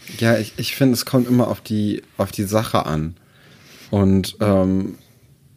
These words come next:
dort bei diesem Auftritt, den sie hingelegt haben, haben sie ja eigentlich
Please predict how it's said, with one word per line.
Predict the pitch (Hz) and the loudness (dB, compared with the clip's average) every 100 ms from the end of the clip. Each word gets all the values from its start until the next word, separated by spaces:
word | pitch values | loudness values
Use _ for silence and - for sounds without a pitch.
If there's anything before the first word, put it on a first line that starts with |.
| 123 107 - 101 - - _ | -10 -10 -12 -16 -16 -20 _
dort | - 107 113 127 - - | 2 2 2 0 -6 -4
bei | 107 101 101 98 92 | 2 4 4 2 0
diesem | 101 101 | -2 0
Auftritt, | - 110 117 - 92 | 2 0 -2 -4 -4
den | - 85 | -2 -2
sie | 87 | 0
hingelegt | 107 117 87 85 85 | 2 2 2 -2 -4
haben, | 87 82 98 104 - - _ - - | -2 0 -2 -4 -14 -20 _ -12 -2
haben | 101 107 | 2 2
sie | 98 101 | 0 0
ja | 98 95 | 2 0
eigentlich | - 92 107 107 110 107 - | 0 0 0 0 -2 -2 -4